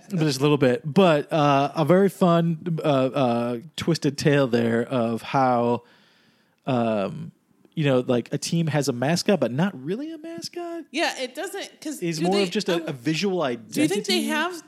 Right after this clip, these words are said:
Speaker 2: like, someone who comes out dressed up like a white elephant now, or
Speaker 1: They,
Speaker 2: no?
Speaker 1: they do. I don't
Speaker 2: Oh,
Speaker 1: know if
Speaker 2: they
Speaker 1: they currently do, but I,
Speaker 2: Oh.
Speaker 1: I,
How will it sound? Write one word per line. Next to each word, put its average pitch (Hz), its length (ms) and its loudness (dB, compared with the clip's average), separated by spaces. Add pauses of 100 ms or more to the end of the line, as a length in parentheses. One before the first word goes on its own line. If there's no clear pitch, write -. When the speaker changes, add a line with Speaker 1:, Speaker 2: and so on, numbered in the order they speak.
(180)
Speaker 2:
like, 240 200 -4
someone 262 380 -10
who 254 160 -8
comes 254 340 -10
out 240 200 -4
dressed 247 280 -8
up 240 120 -10
like 277 160 -10
a 269 40 -6
white 254 200 -4
elephant 262 360 -12
now, 254 280 -8
or 269 120 -6
Speaker 1:
They, 190 120 4
Speaker 2:
no? 190 140 -6 (100)
Speaker 1:
they 165 180 2
do. 143 440 0
I 170 80 2
don't 208 100 4
Speaker 2:
Oh, - 40 2
Speaker 1:
know 196 60 4
if - 60 -8
Speaker 2:
they 156 100 0
Speaker 1:
they - 40 -10
currently 208 380 -2
do, 117 240 -4
but 127 120 -6
I, 202 80 0
Speaker 2:
Oh. 165 100 -2
Speaker 1:
I, 151 80 -2